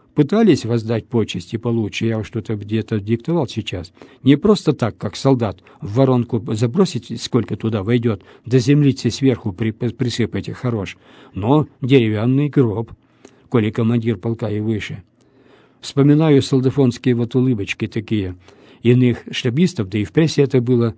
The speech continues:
прошлое это десятилетие, когда они вспоминали, что у немцев, э, значит, взорвут поезд, вагоны валятся, с-, открывает вагон, а там, значит, ха-ха-ха, заготовленные гробы, дескать, заранее знали, какой конец их ждёт у нас.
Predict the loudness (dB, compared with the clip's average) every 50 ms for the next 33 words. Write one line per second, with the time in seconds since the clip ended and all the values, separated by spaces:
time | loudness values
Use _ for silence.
0 | _ _ -2 -2 0 0 0 -2 -4 -4 -2 -4 -4 -4 -2 -4 -4 -4 -6 -4
1 | -2 0 0 0 0 -2 -4 -6 -8 -8 _ _ _ _ _ -2 -2 0 2 2
2 | 2 2 2 2 2 0 0 0 0 2 2 2 2 0 0 -2 -2 -2 -2 0
3 | 2 2 4 4 4 2 2 -2 -4 -4 -4 _ -20 -20 -20 -16 -10 -8 -6 -4
4 | -4 -4 -4 -4 -4 -6 -8 -10 -12 -14 _ -8 -6 -6 -4 -6 -8 -8 -10 -14
5 | -14 -12 -8 -2 0 0 2 4 2 2 0 -6 _ _ _ -20 -14 -4 0 2
6 | 2 2 0 -4 -8 -14 _ _ -10 -2 0 0 4 4 4 4 4 4 2 0
7 | 0 -2 -4 -6 -8 -8 -8 -8 -8 -10 -12 -8 -8 -8 -2 0 2 2 4 4
8 | 2 2 2 0 -2 2 2 2 2 2 -2 -4 -2 0 2 2 2 2 0 -2
9 | -4 -8 -8 -10 _ -4 -4 -4 -4 -4 -8 -8 -4 -2 -2 -2 -2 -2 -6 _
10 | _ _ -20 -20 _ _ -12 -8 -2 0 0 2 2 0 2 2 2 2 2 2
11 | 2 0 0 0 0 0 0 0 0 -2 -2 -2 -2 -4 -4 -4 -6 -6 -6 -8
12 | -16 -18 -12 -8 -6 -4 -4 -2 0 2 2 4 4 4 4 2 2 0 0 0
13 | -2 -2 -4 -6 -4 -2 -4 -4 -2 -2 0 0 0 -2 -4 -4 -6 -6 -6 -6
14 | -6 -6 -8 -8 -8 -10 -14 _ _ -4 -4 -2 -2 -4 -6 -10 -14